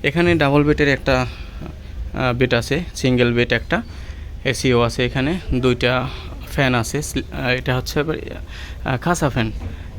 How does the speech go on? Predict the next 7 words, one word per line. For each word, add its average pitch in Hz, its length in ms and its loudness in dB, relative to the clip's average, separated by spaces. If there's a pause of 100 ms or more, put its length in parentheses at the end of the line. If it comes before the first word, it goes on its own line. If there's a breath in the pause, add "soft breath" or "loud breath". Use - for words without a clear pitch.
এর-, 147 260 0
এরপরে 165 380 4
কিন্তু 170 580 2
উপরের 156 600 2
যে 143 340 4 (120)
লুকিংটা 135 540 4
আউ-, 135 180 4